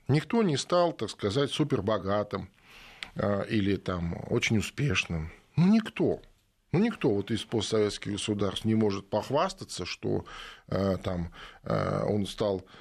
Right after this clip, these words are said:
э, там, допустим, экономика выросла там, с девяносто первого года, за четверть века выросла там, в десять раз, например, или хотя бы в два. Э, мало вообще кто, э, достиг,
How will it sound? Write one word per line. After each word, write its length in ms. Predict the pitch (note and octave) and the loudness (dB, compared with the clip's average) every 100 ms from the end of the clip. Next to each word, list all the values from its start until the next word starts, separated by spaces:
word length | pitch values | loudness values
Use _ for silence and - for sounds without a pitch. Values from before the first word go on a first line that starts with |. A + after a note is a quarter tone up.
| - | -10
э, 260 | - F#2+ F#2 | -2 0 0
там, 180 | - F#2 | 0 0
допустим, 400 | F#2+ A2 - F#2+ | 2 2 4 2
экономика 540 | F2+ G#2 D3+ C3 - | 2 2 2 0 0
выросла 520 | F#2 A#2+ A#2 - G2 F2+ | 4 4 2 0 -4 -2
там, 240 | F2+ E2+ | -2 0
с 40 | |
девяносто 380 | F2 A2 G2+ - | 2 2 2 0
первого 400 | F#2+ G#2 G2 F#2+ | 0 2 2 2
года, 300 | G#2 C#3 A2+ | 2 2 2
за 160 | F#2 F2+ | 0 -2
четверть 400 | A2 - G#2 A#2 | -2 -4 -4 0
века 260 | C3+ C3+ | 0 0
выросла 420 | F2 A2+ A2+ - E2 | -2 0 0 -4 -8
там, 140 | - - | -10 -14
в 40 | - | -2
десять 300 | A2 A2 - | -2 -2 -2
раз, 300 | F2+ D#2+ - | -2 -4 -8
например, 420 | D#2 F2 E2 - _ | -10 -12 -16 -20 _
или 120 | A2+ | 0
хотя 300 | A2 G#2 - | 0 -2 -4
бы 100 | G#2 | -6
в 80 | F2 | -6
два. 380 | D#2+ F2 D#2 C#2+ - - - _ - | -4 -2 -2 -4 -10 -18 -20 _ -2
Э, 280 | E2+ E2 E2 - - - | 0 0 -2 -10 -10 -2
мало 320 | A2 C#3+ B2+ | 2 2 0
вообще 540 | G2+ - - C#3+ C3 - - - | 0 -2 2 2 0 -4 -20 -14
кто, 420 | - - G2+ D#2+ - - - | -4 0 2 0 -6 -20 -8
э, 180 | - C2+ | -2 0
достиг, 480 | F2 G#2+ - - G2 | 0 -2 -4 -6 -6